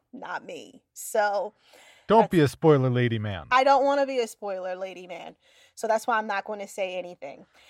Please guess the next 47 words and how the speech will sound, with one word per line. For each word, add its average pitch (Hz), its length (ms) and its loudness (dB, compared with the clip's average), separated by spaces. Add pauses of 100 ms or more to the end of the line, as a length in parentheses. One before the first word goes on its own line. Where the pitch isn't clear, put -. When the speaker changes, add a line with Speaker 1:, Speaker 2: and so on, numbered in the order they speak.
(240)
Speaker 1:
But, 226 220 6
um, 214 480 2 (180)
but 277 120 4
yeah, 320 380 6
I, 240 380 2
I 220 120 2
love 254 180 2
the 269 100 0
fact 233 220 0
that 220 160 2
this 226 220 -4
one, 226 180 -4
it's 196 200 -14
new, 359 420 -4
but 233 120 0
it 208 60 -6
still 247 340 0
honors 208 400 -6
the 226 140 -4
original 214 520 -6
one. 240 320 -4 (880)
Um, 220 420 -2 (380)
especially, 330 720 0 (400)
like, 220 320 -2 (760)
now, 247 460 0
because 240 340 -6
o-, 254 140 6
obviously 339 300 0
we're 294 100 -8
getting, 277 180 -4
like, 233 120 -2
a 226 60 2
lot 202 160 6
of 190 60 -12
slashers, 180 560 -4
right? 190 280 0 (240)
But 220 140 2
I 240 100 6
still 254 200 2
feel 247 160 2
like 233 100 2
this 208 200 -8
one 226 120 -4
has 220 280 -6
its 214 120 -14
own 220 180 -6
identity. 196 600 -8